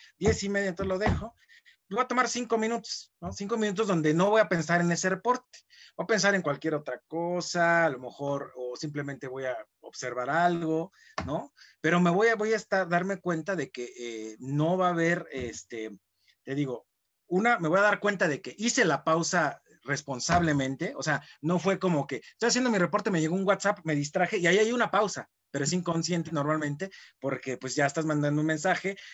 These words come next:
in-, interrumpiste una actividad, ¿no? Pero, este, realmente no, no fue algo enfocado. Entonces aquí, ah, bueno, pues puede ser, eh, esa, esa misma pausa. Puede ser hasta, no sé, yo lo pienso, ¿no? Hasta, hasta el responder mensajes,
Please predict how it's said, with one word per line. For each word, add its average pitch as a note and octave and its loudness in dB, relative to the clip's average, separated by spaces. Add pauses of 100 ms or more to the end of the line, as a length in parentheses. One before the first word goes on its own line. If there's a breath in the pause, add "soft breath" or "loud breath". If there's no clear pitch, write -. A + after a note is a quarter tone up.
(260 loud breath)
in-, F3 4
interrumpiste E3 0
una B3 0
actividad, F#3+ 0 (140)
¿no? E3+ -6 (360 soft breath)
Pero, G3 4
este, C3+ -2
realmente D#3 0
no, C#3 -2
no D3 2
fue D3+ 2
algo E3 2
enfocado. D3 -6
Entonces D#3+ -4
aquí, F#3+ -6
ah, B3 -2
bueno, C4+ -8
pues F3 -16
puede F#3+ -2
ser, A#3 -4 (420 soft breath)
eh, F3 -2
esa, F#3+ -2
esa D#3+ -4
misma D#3 -6
pausa. F3 -6
Puede D4 0
ser C4+ 4
hasta, E3+ 2
no F3+ 0
sé, F3 0
yo D#3 2
lo F3+ 0
pienso, C#3+ -6
¿no? A#2 -10
Hasta, F3 2
hasta D#3+ 0
el E3 2
responder F3+ 0
mensajes, - -2